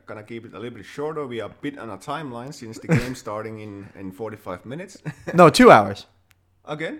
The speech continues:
Speaker 1: They
Speaker 2: Yeah,
Speaker 1: start at eight
Speaker 2: because,
Speaker 1: again?
Speaker 2: yeah, the,
Speaker 1: Ah,
Speaker 2: the
Speaker 1: okay.
Speaker 2: time is switched,
Speaker 1: So it
Speaker 2: so
Speaker 1: was only last week.
Speaker 2: Yeah.
Speaker 1: So we are okay. We are not in a timeline in that sense.
Speaker 2: Yeah.
Speaker 1: But, you know, I have to,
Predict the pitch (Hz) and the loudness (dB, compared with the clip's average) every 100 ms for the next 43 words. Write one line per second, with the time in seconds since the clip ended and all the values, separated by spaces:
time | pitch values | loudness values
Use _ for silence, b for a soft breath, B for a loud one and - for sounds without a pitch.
0 | - 165 143 151 160 139 160 143 147 151 | 2 8 8 10 6 8 6 6 0 -2
1 | 160 143 123 135 135 131 147 135 135 165 | 4 6 6 6 6 8 6 6 6 6
2 | 160 151 - 143 131 135 143 - 160 143 | 6 4 2 2 2 0 -2 -4 -6 -6
3 | 127 117 104 - 87 82 139 110 95 - | -8 -8 -8 -10 -16 -4 2 2 0 -10
4 | - 123 113 107 117 131 80 - 117 127 | -16 -10 -8 -6 -8 -8 -12 -14 -8 -6
5 | 165 151 127 131 127 123 98 92 95 - | -6 -6 -8 -6 -6 -6 -10 -12 -14 -14
6 | - - - 113 101 - b b b b | -18 -16 -4 -2 -2 -8 b b b b
7 | b _ 107 98 95 107 87 87 _ _ | b _ -8 -6 -6 -8 -8 -10 _ _
8 | - 117 123 117 113 - 113 107 104 | -8 -4 -2 -4 -6 -8 -8 -6 -8